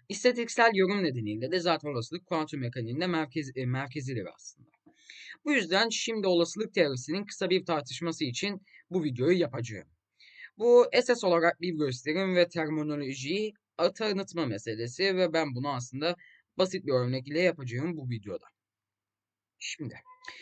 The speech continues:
Ya, yaşları biraz sonra yazacağım gibi olan aslında on dört kişilik bir oda düşünelim. Bu odayı şöyle aslında çizebiliriz. Şöyle bir tane oda düşünelim. Kare şeklinde.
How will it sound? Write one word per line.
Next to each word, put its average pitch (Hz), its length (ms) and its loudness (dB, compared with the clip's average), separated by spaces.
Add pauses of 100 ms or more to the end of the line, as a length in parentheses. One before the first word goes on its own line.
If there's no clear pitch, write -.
(220)
Ya, 233 320 6
yaşları 180 680 2
biraz 170 240 4
sonra 143 260 -4
yazacağım 156 480 0
gibi 120 180 -4
olan 151 360 -2
aslında 151 380 0
on 151 180 2
dört 120 200 -6
kişilik 165 520 -8
bir 185 180 -2 (120)
oda 170 340 2
düşünelim. 117 760 -4 (340)
Bu 165 140 6
odayı 143 520 2
şöyle 123 680 -2
aslında 127 640 -4
çizebiliriz. 120 1160 -6 (320)
Şöyle - 500 -12
bir - 80 -20
tane 73 280 -12
oda 104 360 -10
düşünelim. 92 720 -10 (380)
Kare 92 280 -6
şeklinde. 90 760 -6